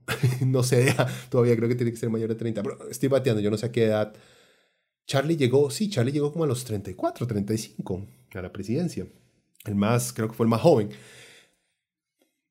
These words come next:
En fin, estoy viendo, digamos, que un Frente Amplio muchísimo más maduro, más, más inteligente, porque ya sabe que los medios son injustos,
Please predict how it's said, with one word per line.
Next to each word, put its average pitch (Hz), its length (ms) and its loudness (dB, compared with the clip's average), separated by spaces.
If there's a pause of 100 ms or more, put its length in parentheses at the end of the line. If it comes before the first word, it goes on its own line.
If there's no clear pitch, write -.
(160)
En 185 120 8
fin, 208 160 10
estoy 190 220 8
viendo, 214 280 10
digamos, 190 300 8
que 180 80 2
un 165 60 6
Frente 196 320 4
Amplio 185 240 6
muchísimo 135 380 4
más 135 200 8
maduro, 139 640 6
más, 127 680 4
más 156 360 4
inteligente, 175 920 4
porque 160 420 0
ya 143 240 2
sabe 151 580 6
que 123 120 4
los 110 160 4
medios 120 340 4
son 120 140 2
injustos, - 760 0